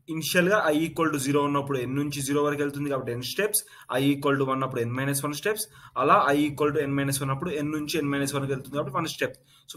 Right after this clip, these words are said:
the number of steps అనేవి n plus n minus one plus so on up to one. So, ఇది చూస్తే మనకి ఇదేంటి, sum of n natural numbers. ఇలా చూస్తే one plus two plus three plus so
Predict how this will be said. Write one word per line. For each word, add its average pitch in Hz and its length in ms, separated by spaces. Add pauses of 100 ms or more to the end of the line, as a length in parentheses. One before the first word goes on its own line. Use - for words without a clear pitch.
the 156 100
number 160 260
of 208 120
steps - 280
అనేవి 180 180 (240)
n 156 40 (140)
plus 170 240 (640)
n 156 120
minus 143 320 (160)
one 180 100 (440)
plus 160 260
so 147 80 (200)
on 185 80 (200)
up 147 80 (100)
to 175 80 (160)
one. 123 100 (580)
So, - 80 (180)
ఇది 180 180
చూస్తే 220 300
మనకి 190 180
ఇదేంటి, 190 300 (360)
sum 170 200
of 208 100 (200)
n 190 40 (100)
natural 156 380
numbers. 135 300 (180)
ఇలా 151 200
చూస్తే 143 260 (440)
one 147 180
plus 147 200
two 147 180
plus 143 220
three 139 200
plus 147 180
so 165 80